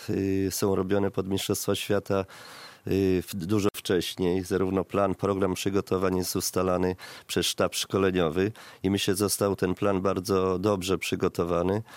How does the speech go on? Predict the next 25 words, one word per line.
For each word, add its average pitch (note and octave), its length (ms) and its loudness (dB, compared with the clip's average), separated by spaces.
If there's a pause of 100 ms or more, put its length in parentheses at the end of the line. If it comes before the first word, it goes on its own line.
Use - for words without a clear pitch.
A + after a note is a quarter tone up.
(300)
bo F#2+ 560 2
sparring G2 440 -2
partnerzy, G2 460 0
którymi, F#2+ 500 0
z - 160 -6
którymi G2 280 2
graliśmy F#2+ 440 2
poprzednio, F2+ 720 0 (580)
y, F#2+ 180 2
byli G2 240 2
silniejsi, G2 680 2
a G#2 80 2
na G2+ 120 2
koniec, G#2+ 420 2
żeby G2 380 2
troszeczkę - 520 -2
optymizmu, G2 640 0 (240)
y, F#2+ 140 0
w, F#2 560 -2
no, F#2 220 2
w - 180 -10
piłkarzy F#2+ 720 2
i F#2+ 360 0
w F2 60 -6
ludzi, G2 360 2